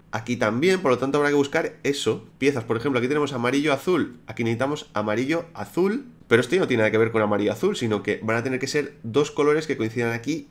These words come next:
y aquí. Así que los algoritmos y el método va a ser el mismo, pero a la hora de fijarnos en los colores va a ser distinto. A ver, voy a resolver la primera cara porque entero va a ser muy incómodo porque la pieza esa se va a caer todo el rato, pero para que veáis lo que os digo, azul, amarillo, buscamos azul, amarillo,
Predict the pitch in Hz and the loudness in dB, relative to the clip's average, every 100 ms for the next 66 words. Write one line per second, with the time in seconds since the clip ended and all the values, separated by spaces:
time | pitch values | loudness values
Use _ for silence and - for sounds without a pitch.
0 | - 107 95 113 - - - 139 139 135 | -2 0 0 -4 -10 -8 0 4 4 4
1 | 131 135 185 151 95 82 107 101 131 160 | 2 2 2 2 -2 -2 -2 0 0 0
2 | 101 101 113 139 165 160 165 - 190 190 | -2 -2 -2 -2 -2 -4 -6 -4 0 0
3 | 175 - - 107 123 135 147 143 139 143 | -2 -6 -2 2 2 2 -2 -2 0 0
4 | 147 165 170 208 - 127 127 139 - - | -2 -4 -6 -8 -2 -2 -2 -6 -8 -6
5 | 113 113 90 - - - 123 131 127 156 | -6 -4 -10 -10 -16 0 4 6 8 8
6 | 160 165 156 147 139 135 127 127 139 151 | 6 4 4 4 4 4 2 2 0 0
7 | 120 113 117 - 113 120 139 143 127 117 | -2 0 -2 0 0 2 2 2 2 0
8 | 117 160 143 131 123 151 135 110 107 117 | 4 4 4 2 2 0 0 -2 -2 -2
9 | 123 127 117 107 104 101 101 98 107 113 | -2 -4 -4 -4 -4 -2 -2 0 0 -2
10 | 196 - 117 113 117 113 110 120 135 120 | -8 0 4 4 4 2 4 4 4 2
11 | 113 165 139 80 - - - 113 - 185 | 4 4 2 -2 -8 -20 -2 -2 2 4
12 | 175 127 101 - - - 101 - 123 120 | 4 4 2 -4 -14 -14 -12 -4 -2 -2
13 | 123 127 127 147 156 170 | -2 -2 0 0 0 -2